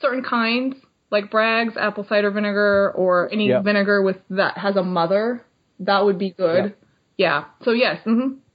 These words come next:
Speaker 1: That's also a
Speaker 2: Yeah,
Speaker 1: good
Speaker 2: so,
Speaker 1: choice.
Speaker 2: so what I do with my, um, salad, my big salad, so one of my strategies is for lunch I pre-make a salad, right?
Speaker 1: Mm, that's good. See?
Speaker 2: Every,
Speaker 1: You
Speaker 2: and I, and I
Speaker 1: pre-make.
Speaker 2: put 'em,
Speaker 1: Good.
Speaker 2: I put 'em into little disposable containers,
Speaker 1: Huh?
Speaker 2: right?
Speaker 1: Uh-huh.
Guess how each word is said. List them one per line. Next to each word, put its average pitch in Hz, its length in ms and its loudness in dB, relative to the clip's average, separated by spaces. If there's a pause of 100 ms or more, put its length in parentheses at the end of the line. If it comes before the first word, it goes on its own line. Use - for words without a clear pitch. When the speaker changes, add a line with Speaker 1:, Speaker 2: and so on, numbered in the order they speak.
Speaker 1:
That's 196 180 -2
also 208 260 -4
a 185 60 0
Speaker 2:
Yeah, 120 140 0
Speaker 1:
good - 80 -10
Speaker 2:
so, 180 60 -4
Speaker 1:
choice. 147 260 -2 (400)
Speaker 2:
so - 180 -2
what 160 160 2
I 190 120 2
do 175 220 0
with 135 240 0
my, 117 280 2
um, 98 260 0
salad, 110 600 -2
my 107 120 0
big 101 240 -4
salad, 98 400 2
so 113 100 0
one 120 140 2
of 131 60 -2
my 123 140 0
strategies 98 680 0
is 90 260 -4
for 113 80 -2
lunch 107 400 0
I 98 80 2
pre-make 104 640 0
a 87 100 2
salad, 87 460 0 (380)
right? 92 200 0
Speaker 1:
Mm, 175 220 -6 (140)
that's 240 180 -2
good. 359 280 0
See? 311 100 -2
Speaker 2:
Every, 392 340 0
Speaker 1:
You 330 140 -4
Speaker 2:
and 349 80 2
I, 107 60 2 (100)
and 113 120 0
I 104 120 2
Speaker 1:
pre-make. - 160 -6
Speaker 2:
put 127 140 2
'em, 120 200 0
Speaker 1:
Good. 494 280 -2 (140)
Speaker 2:
I 107 100 0
put 151 200 -2
'em 143 140 0
into 139 240 0
little 131 240 2
disposable 135 680 -2
containers, 151 600 0
Speaker 1:
Huh? 214 240 0 (220)
Speaker 2:
right? 107 200 2
Speaker 1:
Uh-huh. 226 380 0